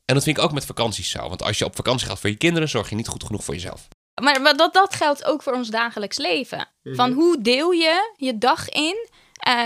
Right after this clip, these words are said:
Speaker 2: dat jij toch wel even tijd voor jezelf hebt, voor, eh, voor elkaar hebt. Nou,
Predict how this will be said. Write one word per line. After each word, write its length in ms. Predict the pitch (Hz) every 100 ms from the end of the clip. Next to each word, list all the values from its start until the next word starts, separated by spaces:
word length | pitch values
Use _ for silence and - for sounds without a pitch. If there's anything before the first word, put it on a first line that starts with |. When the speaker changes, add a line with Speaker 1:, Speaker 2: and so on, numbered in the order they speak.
| 226
Speaker 2:
dat 160 | 254
jij 180 | 269 247
toch 240 | 240 349
wel 240 | - 302 269
even 360 | - 277 269 269
tijd 240 | 277 262
voor 120 | 247
jezelf 420 | 226 202 233 277
hebt, 260 | 285 277 277
voor, 320 | - 240 220
eh, 320 | - 208 196 196
voor 200 | 208 185
elkaar 420 | 185 190 208 247
hebt. 380 | 262 262 311 -
Nou, 260 | 233 208 196